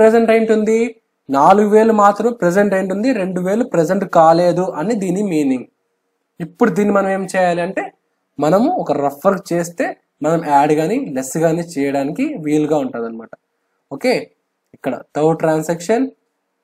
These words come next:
ఇక్కడ cash book, ఇక్కడ receipts, ఇక్కడ payments. ఓకే, ఇది passbook, ఇక్కడ withdrawals or payments, ఇక్కడ deposits, debit, uh, credit వైపు.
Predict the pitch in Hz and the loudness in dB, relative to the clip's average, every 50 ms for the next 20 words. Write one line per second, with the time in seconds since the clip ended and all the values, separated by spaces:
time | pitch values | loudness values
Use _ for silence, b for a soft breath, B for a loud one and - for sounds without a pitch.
0 | _ _ _ _ _ _ _ _ _ _ _ - 135 131 - 123 113 - _ _ | _ _ _ _ _ _ _ _ _ _ _ -16 -16 -12 -10 -10 -12 -12 _ _
1 | _ _ _ _ _ _ _ _ - 147 139 143 160 175 170 - - 247 262 262 | _ _ _ _ _ _ _ _ -2 0 0 2 0 0 -4 -4 -2 0 0 0
2 | 254 - - - _ _ _ _ _ _ _ _ _ _ _ _ _ _ _ _ | -2 -4 -16 -20 _ _ _ _ _ _ _ _ _ _ _ _ _ _ _ _
3 | _ _ _ - - - - - 135 135 - - 202 - - - 247 262 277 - | _ _ _ -20 -16 -10 -8 -6 -6 -6 -6 -6 -8 -8 -8 -6 -6 -4 -4 -4
4 | - - 143 - - 143 139 131 120 117 117 - - - _ _ _ _ _ _ | -6 -8 -8 -6 -4 -4 -4 -4 -6 -8 -10 -12 -16 -20 _ _ _ _ _ _
5 | _ _ _ _ _ _ _ _ _ - 151 151 240 220 147 117 - _ _ _ | _ _ _ _ _ _ _ _ _ -14 -8 -4 -2 -2 -2 -4 -8 _ _ _
6 | _ - 175 175 220 226 226 - 156 139 135 135 131 - - - 226 226 - - | _ -10 -6 -6 -6 -4 0 2 4 4 4 4 2 -4 -6 -6 -6 -4 -6 -10
7 | - _ _ _ _ _ _ _ _ _ _ _ _ _ _ _ _ _ _ _ | -20 _ _ _ _ _ _ _ _ _ _ _ _ _ _ _ _ _ _ _
8 | _ _ _ - - - - 156 151 139 147 147 - 156 175 185 196 202 190 196 | _ _ _ -18 -12 -4 -2 -2 0 0 -2 -4 -4 0 4 4 4 4 2 2
9 | - 190 185 185 175 180 180 190 202 214 233 233 - - - - _ _ _ _ | -2 -2 -2 -2 -4 -6 -4 -4 -4 -4 -4 -6 -8 -12 -18 -20 _ _ _ _
10 | _ - 160 - 185 180 160 147 151 - - 151 143 139 135 131 127 - - - | _ -14 -8 -6 -4 -4 -2 -2 -4 0 2 2 2 2 2 -2 -6 -8 -14 -18
11 | - _ - 139 135 143 139 143 143 139 _ - 151 147 135 - - 151 147 147 | -18 _ -14 -8 -6 -4 -4 -4 -6 -6 _ -14 -12 -12 -10 -6 -4 -4 -4 -4
12 | 143 131 127 - - | -4 -6 -6 -8 -14